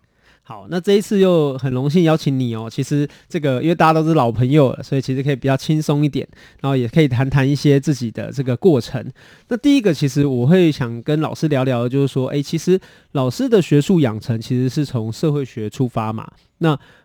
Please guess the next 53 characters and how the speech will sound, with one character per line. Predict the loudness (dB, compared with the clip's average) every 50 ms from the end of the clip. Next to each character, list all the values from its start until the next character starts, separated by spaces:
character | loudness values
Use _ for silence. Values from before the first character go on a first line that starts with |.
| _ _
是 | -8 -4 -4 -4
什 | -2 -2 -2 -2
么 | 0 0 0
样 | 0 0 0 0
的 | 0 0 -2 -2
因 | -2 -2 -2 -2 -4
素 | -4 -2 0 0 0 0
呢？ | 0 -2 -2
就 | -2 -2
是 | -2 -2
后 | -2 -2 -2 -2 -2
来 | -2 -2
一 | -4 -4 -2
路 | 0 0 0 -2
进 | -2 -2 -2 0
入 | 0 2 2 2
了 | 0 0 -2 -4 -8 -4
文 | 0 0 2 2
学 | 2 2
研 | 2 2
究， | 4 4 4 4 2 -2 -8 _
然 | -8 -6
后 | -4 -2
甚 | 0 0 0
至 | 0 -2 -4
成 | -4 -4 -4 -4
为 | -2 -4
我 | -4
们 | -4 -8 -6
国 | -6 -4 -2
立 | 0 0
文 | 0 0
学 | -2 -4 -6
馆 | -6 -6 -8 -10
的 | -12 -12
馆 | -8 -6 -6 -4 -4
长。 | -4 -4 -6 -8 -14 _ _ _ _ _ _
可 | -2 0 4
不 | 4
可 | 4 4
以 |
请 | 4 2 0
老 | 0 -2 -2
师 | -2 -2 -2 0
先 | 0 0 0
跟 | 2 2 0
我 | 2 0
们 | -2 -4 -4
聊 | -4 -2 -2
聊 | -4 -4 -6
看， | -6 -8 -6 -6
就 | -4 -6
是 | -6